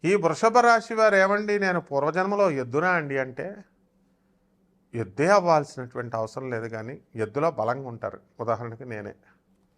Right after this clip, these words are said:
ఇప్పుడు నేను వృషభ రాశి రోహిణి నక్షత్రంలో పుట్టాను కృష్ణాష్టమి రోజున. నాకు హ్యాపీ బర్త్‌డే చెప్పండి అందరూ కృష్ణాష్టమి రోజు. కాబట్టి అంటే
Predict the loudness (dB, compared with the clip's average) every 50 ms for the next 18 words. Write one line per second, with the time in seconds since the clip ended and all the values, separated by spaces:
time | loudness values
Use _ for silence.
0 | _ _ _ _ _ _ _ _ _ _ _ _ -10 -10 -6 -2 0 0 2 0
1 | 0 -4 -8 _ _ _ _ _ _ _ _ _ _ -4 -2 -2 0 0 -2 -2
2 | -4 -2 -2 0 4 4 4 4 4 0 -4 -10 -12 -12 _ _ _ _ _ _
3 | _ _ _ _ _ _ _ _ _ _ 2 4 4 4 4 2 0 0 -2 -2
4 | -4 -6 -8 -8 -6 -6 -4 -4 -6 -6 -8 -6 _ -4 -4 -4 -4 -8 -8 -10
5 | -8 -8 -8 -8 -8 -8 -10 -10 -8 -8 -8 -10 -10 -14 -16 -16 _ _ _ _
6 | _ _ _ _ _ _ _ _ -6 -6 -4 -2 0 -2 -2 -2 -4 -4 -6 -6
7 | -6 -8 -10 -8 -8 -10 -8 -8 -10 -8 -8 -10 -10 -10 -12 -12 -12 -14 -16 -18
8 | -20 _ _ _ _ _ _ _ _ _ _ _ _ _ _ _ -10 -10 -8 -6
9 | -4 -4 -4 -4 -8 -8 -8 -6 -6 -6 -6 -8 -10 -18 _ _ _ _ _ _
10 | _ _ _ _ _ _ _ _ _ 4 4 6 6 4 2 2 -4 -8 -8 -10
11 | -12 -18 _ _ _ _ _ _ _ _ _ _ _ _ _ _ _ _ _ _
12 | _ _ _ _ _ _ _ _ -2 0 2 2 4 6 6 6 4 2 0 -4